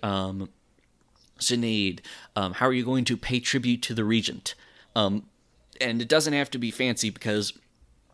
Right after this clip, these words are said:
you have just had your earnings in fairy coin kind of shoved into your hands as the market was wrapping up.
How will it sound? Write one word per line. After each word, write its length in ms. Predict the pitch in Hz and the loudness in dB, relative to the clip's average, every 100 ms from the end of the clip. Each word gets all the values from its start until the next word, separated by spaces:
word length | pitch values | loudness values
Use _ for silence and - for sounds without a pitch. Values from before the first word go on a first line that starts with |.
| - | -6
you 180 | 110 117 | -2 -2
have 460 | 110 143 135 117 | 2 4 6 4
just 240 | - 127 - | 2 0 2
had 360 | 120 110 104 101 | 4 6 4 4
your 180 | 104 - | -2 0
earnings 760 | 107 104 87 85 101 - - - _ _ | 0 0 -2 -2 2 4 4 0 _ _
in 240 | 113 104 98 | 2 2 2
fairy 380 | - 110 95 98 | -2 0 0 0
coin 420 | - 95 87 92 | 0 -2 -2 -6
kind 200 | - 101 | -2 -2
of 80 | 90 | 0
shoved 340 | - 101 98 | 0 0 2
into 240 | 101 92 92 | -2 -2 -2
your 140 | 92 | -4
hands 540 | 98 95 82 80 73 - | 2 0 0 -6 -4 -4
as 240 | 107 95 | -4 -6
the 100 | - | -2
market 300 | 95 90 - | -2 -2 -4
was 200 | 73 90 | -6 -4
wrapping 340 | 98 85 101 82 | -2 -2 -4 -4
up. 200 | 78 | -6